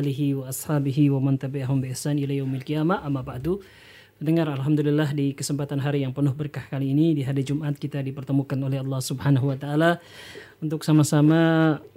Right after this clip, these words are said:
saling bertausiah ataupun saling mengisi hari-hari kita, waktu-waktu kita terbaik dengan ketaatan kepada Allah Subhanahu wa taala dan aktivitas lainnya yang bermanfaat, insyaallah taala. Di kesempatan pagi hari ini, insyaallah taala, kita akan membahas kembali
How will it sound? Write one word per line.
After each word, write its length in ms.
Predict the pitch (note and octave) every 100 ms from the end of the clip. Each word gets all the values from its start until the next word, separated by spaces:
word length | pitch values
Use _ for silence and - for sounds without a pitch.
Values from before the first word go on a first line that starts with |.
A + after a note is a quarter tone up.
| -
saling 480 | - D3+ E3 D#3+ C#3+
bertausiah 720 | C#3+ C#3 C#3+ C#3+ D#3+ D#3+ D#3 D#3+
ataupun 400 | C#3 C3+ - C3+
saling 800 | - C3+ D3 D3+ D3 C#3+ C#3+ -
mengisi 400 | D3 D3+ D#3 D3
hari-hari 480 | C3+ C#3+ C#3 C3+ C3+
kita, 320 | C#3 C#3+ D#3+
waktu-waktu 640 | D3+ C3+ - C#3+ C3+ C#3+ C#3
kita 80 | C#3
terbaik 480 | C3+ C3 C3+ D3+
dengan 240 | D#3 C#3 C3
ketaatan 480 | C#3 C3 B2+ C#3 C3
kepada 320 | C3 C3 C3+
Allah 160 | C3+
Subhanahu 400 | B2 D3+ C#3 B2
wa 80 | C3
taala 400 | C3+ C3+ D3+ E3 - - - -
dan 240 | D3+ D3 C3
aktivitas 560 | - D3 C#3 C#3 -
lainnya 400 | C#3+ C#3+ D#3+ E3
yang 180 | D3+ C3+ C3+
bermanfaat, 580 | C3 B2+ A#2+ D3 C#3 D3+
insyaallah 480 | B2 D3 B2+ C3 B2 C3+
taala. 360 | C3+ B2+ B2 - - - - _
Di 240 | - D#3+ E3+
kesempatan 720 | E3 F3 E3+ E3+ E3 E3+ D#3+
pagi 240 | D#3 D#3
hari 240 | E3+ E3+ E3+
ini, 160 | F3+
insyaallah 340 | D#3+ D3+ D#3+ D#3+
taala, 320 | D#3 D#3 D#3 F3
kita 340 | E3 D#3+ E3 D#3
akan 120 | D#3+ D#3
membahas 480 | D3 D3 C#3+ D#3 -
kembali 480 | D3+ C#3 B2+ F3+